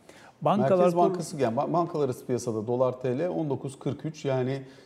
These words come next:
Speaker 2: yıl başından bu yana yüzde üç nokta yedilik bir hareket var sadece.
Speaker 1: E yani
Speaker 2: Ama serbest
Speaker 1: son
Speaker 2: piyasa
Speaker 1: derece,
Speaker 2: yirmi altmış.
Speaker 1: e, makul demeyeceğim. Yani Türk lirasını değerlendiren bir şey. Çünkü aynı dönemde Türk lirası, e, yani üç ayda, e, Türk lirası diyeceğim, enflasyon yüzde on,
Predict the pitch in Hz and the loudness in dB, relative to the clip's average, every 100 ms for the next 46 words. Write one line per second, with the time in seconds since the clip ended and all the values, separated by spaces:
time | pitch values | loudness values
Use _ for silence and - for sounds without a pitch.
0 | _ 139 147 135 131 131 123 120 120 143 | _ -4 -2 -2 -2 -2 -2 -2 -2 -2
1 | 147 131 143 143 - 127 - 156 139 147 | -2 -4 -4 -4 -4 -6 -4 -4 -2 -6
2 | 151 107 98 95 87 87 80 85 80 82 | -2 -2 -2 -6 -8 -8 -8 -10 -10 -12
3 | - 285 294 302 220 190 165 135 240 220 | -10 -6 -2 0 2 0 2 4 6 4
4 | 185 170 160 143 175 175 165 160 151 190 | 4 4 4 4 4 4 4 4 4 0
5 | 190 180 180 208 190 170 175 165 214 185 | -8 -10 -12 -10 -6 4 6 6 0 0
6 | 220 196 135 202 294 269 156 147 208 196 | 0 0 -2 -2 -2 -2 -2 0 -4 -2
7 | 139 117 220 233 254 190 190 190 190 196 | -4 -6 -6 -4 4 6 6 4 2 2
8 | 220 202 143 - 117 - 139 - - 185 | 4 4 0 -4 -10 -10 -10 -2 0 2
9 | 175 156 143 147 175 - 147 156 131 - | 2 0 0 -2 -2 -2 -6 -4 -6 -2
10 | 208 226 170 151 151 147 185 - 151 127 | -2 -2 -6 -6 -4 -4 -4 0 0 0
11 | 151 226 240 - 233 175 - 151 143 127 | 2 2 0 -8 -12 -8 -8 -8 -10 -10
12 | 143 127 139 151 175 156 - 147 - 190 | -10 -12 -12 -8 -4 -4 -2 -4 -2 -2
13 | 180 156 151 190 202 | 0 -2 0 0 -2